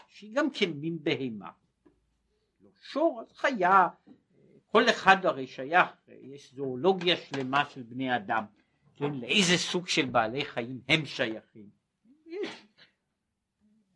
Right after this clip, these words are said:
אנשים, יש אנשים שהם פני שור, יש אנשים שהם פני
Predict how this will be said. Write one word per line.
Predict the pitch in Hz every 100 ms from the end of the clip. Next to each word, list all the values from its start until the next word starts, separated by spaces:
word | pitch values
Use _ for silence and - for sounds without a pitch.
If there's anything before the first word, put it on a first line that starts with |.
| _
אנשים, | 131 - - 220 147
יש | 131 -
אנשים | 131 123 - 127
שהם | - 123
פני | - 123 127
שור, | - 233 254
יש | 160 127
אנשים | 123 123 - 131
שהם | - 123
פני | _ 143